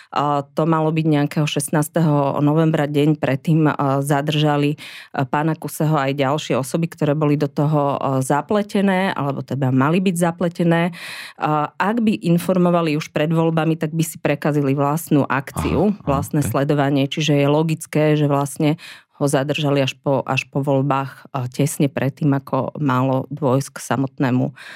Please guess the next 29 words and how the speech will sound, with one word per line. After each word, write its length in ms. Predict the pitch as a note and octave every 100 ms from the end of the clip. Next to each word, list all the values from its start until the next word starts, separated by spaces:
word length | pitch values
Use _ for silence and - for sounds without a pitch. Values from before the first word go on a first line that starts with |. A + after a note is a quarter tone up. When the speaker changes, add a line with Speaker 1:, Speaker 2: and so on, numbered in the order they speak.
| - -
Speaker 1:
skutku. 560 | - B2+ - - F#2 _ _
Speaker 2:
E, 420 | - - - F2 E2+ E2+
ak 240 | - G#2+
si 80 | -
dobre 240 | G#2 G#2+ G#2+
spomínam, 480 | - G2+ G2+ F#2+
tak 320 | E2+ F#2 - -
pána 240 | F#2 F2+
Kuseho 480 | - G2 G2+ F2 E2+
už 160 | E2
polícia 480 | - F#2 F2+ - F2+
raz, 240 | F2+ - -
e, 240 | E2+ D#2+
vyšetrovala, 640 | E2 E2+ - F#2 G2 G2+
ale 80 | F2
nič 240 | E2+ E2+ -
z 80 |
toho 80 | F2+
nebolo 400 | D#2+ D2 D#2+ G2
a 80 | G2
teraz 400 | E2+ E2+ E2 - D#2+
má 240 | D#2+ E2
nejaké 240 | D#2+ D#2+ -
silnejšie 480 | D2+ D#2+ F2 F#2+
dôkazy? 480 | E2+ D2+ - D3 D3+
Je 80 | F2
to 160 | E2 D#2+
inak? 240 | F2+ C3 - - _ _ _ - - - - - _ _ _
Speaker 1:
A, 560 | E3+ E3+ E3+ E3 E3